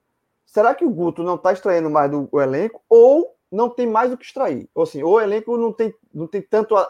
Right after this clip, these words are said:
a oferecer a mais do que ele. E no Thiago Nunes, e aí trazendo pra Thiago Nunes, é,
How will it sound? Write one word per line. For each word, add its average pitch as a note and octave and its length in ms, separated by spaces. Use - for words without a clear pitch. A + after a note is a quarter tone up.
a E3+ 60
oferecer F#3 380
a F3+ 60
mais E3+ 180
do - 40
que - 100
ele. - 180
E D4+ 160
no D4+ 180
Thiago E3 340
Nunes, C#3+ 460
e C#3+ 120
aí D#3+ 100
trazendo D3+ 280
pra C#3 120
Thiago C3 260
Nunes, C#3+ 420
é, C3+ 440